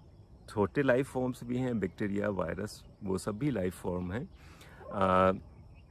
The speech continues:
लेकिन फ़िलहाल हम चीज़ों को सिंपल रखने के लिए सिर्फ दो लाइफ फॉर्म लेते हैं, आ, पेड़ पौधे या वनस्पति, और दूसरा एनिमल्स। <clears throat> तो,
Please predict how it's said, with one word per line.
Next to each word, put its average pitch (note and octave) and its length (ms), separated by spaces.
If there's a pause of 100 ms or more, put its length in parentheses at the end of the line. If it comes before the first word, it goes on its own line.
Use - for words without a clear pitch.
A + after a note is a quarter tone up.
(320)
लेकिन C#3+ 220
फ़िलहाल F2 460 (200)
हम F#2+ 280
चीज़ों G2+ 220
को G2+ 120
सिंपल A2+ 400
रखने F2+ 300
के G2 120
लिए G2+ 120
सिर्फ G#2 300
दो G2 160
लाइफ E2+ 260
फॉर्म F2 300
लेते E2+ 260
हैं, B2+ 140
आ, E2+ 880 (800)
पेड़ G#2+ 160
पौधे C3+ 480 (520)
या E2+ 220 (140)
वनस्पति, G#2+ 680 (760)
और A2 220
दूसरा G#2 540 (140)
एनिमल्स। F2+ 640 (1300)
<clears throat> G3+ 340 (1600)
तो, G#3 440